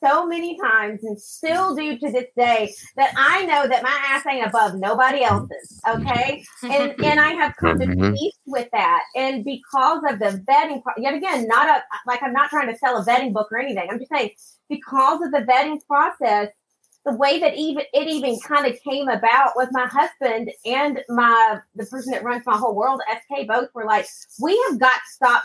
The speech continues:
Speaker 1: getting the people in front of you that, like, their mom is sick with cancer and all this stuff, blah, blah, blah, because
Speaker 2: Oh,
Speaker 1: you're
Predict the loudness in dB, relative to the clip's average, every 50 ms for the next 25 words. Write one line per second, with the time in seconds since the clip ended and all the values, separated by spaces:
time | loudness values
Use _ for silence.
0 | 0 -2 -2 -2 -2 -6 -8 -8 -10 -12 -10 -8 -8 -8 -6 -6 -6 -6 -4 -4
1 | -6 -4 -4 -4 -4 -4 -8 -12 -4 0 0 0 2 2 2 0 0 -2 -4 -4
2 | 0 2 4 4 4 4 2 -2 -8 -6 -2 -2 -2 -2 -2 -4 -8 -8 -8 -8
3 | -6 -6 -6 -6 -6 -4 -4 -2 0 2 2 2 2 0 -2 -2 -2 0 2 2
4 | 0 0 0 0 2 2 4 4 4 2 2 2 0 0 -2